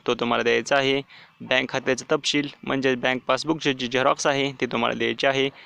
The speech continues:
एमसीपी कार्ड म्हणजेच माता बालक संरक्षणचे कार्ड आहे, ते तुम्हाला द्यायचं आहे. लाभार्थी आणि तिचा पती यांच्या ओळखीचा पुरावा, त्यामध्ये तुम्ही दोघांचे आधार कार्ड किंवा दुसरे जे वोटर आयडी आहे,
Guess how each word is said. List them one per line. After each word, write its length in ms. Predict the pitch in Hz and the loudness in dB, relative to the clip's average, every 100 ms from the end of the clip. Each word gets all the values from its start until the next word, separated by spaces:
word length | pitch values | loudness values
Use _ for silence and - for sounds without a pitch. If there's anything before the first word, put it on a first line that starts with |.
| - - 135 | -20 -12 -4
एमसीपी 640 | 151 175 - 139 - 165 | -2 -2 0 -2 0 -4
कार्ड 320 | 135 123 123 | 2 4 4
म्हणजेच 520 | 127 127 143 139 135 - - | 2 2 2 2 0 -6 -12
माता 360 | - 127 131 156 | 0 2 4 2
बालक 360 | 156 143 139 - | 4 4 4 0
संरक्षणचे 640 | - 143 156 - 139 120 | -2 0 0 0 0 -2
कार्ड 320 | - 120 117 | 0 0 2
आहे, 220 | 131 135 139 - - - - | 0 0 -4 -10 -20 -6 -2
ते 80 | |
तुम्हाला 320 | 127 127 120 117 | 2 4 4 4
द्यायचं 360 | 117 113 - | 4 2 2
आहे. 200 | 139 135 139 _ | 2 2 -4 _
लाभार्थी 600 | 123 135 131 175 160 156 156 - | 2 4 6 4 4 0 -2 -4
आणि 200 | 127 127 | -4 0
तिचा 200 | 127 123 | 0 0
पती 400 | 123 151 156 151 143 - - | 0 0 0 -2 -4 -8 -4
यांच्या 280 | 131 127 131 | -2 0 2
ओळखीचा 480 | 135 135 175 151 | 2 2 0 0
पुरावा, 440 | 123 143 147 139 139 - - | 0 4 4 6 2 -2 -4
त्यामध्ये 300 | 123 123 127 | -2 0 -2
तुम्ही 360 | 139 147 143 143 - | -2 -2 -2 -4 0
दोघांचे 460 | 135 127 131 123 | 2 4 4 2
आधार 300 | 131 120 147 | 0 2 2
कार्ड 280 | 156 151 143 143 - | 4 4 4 2 2
किंवा 160 | 131 | 2
दुसरे 320 | 131 131 143 | 4 2 2
जे 100 | 139 | 2
वोटर 300 | 139 135 127 | 4 2 2
आयडी 280 | 170 156 143 | 2 2 2
आहे, 260 | 143 139 | 2 2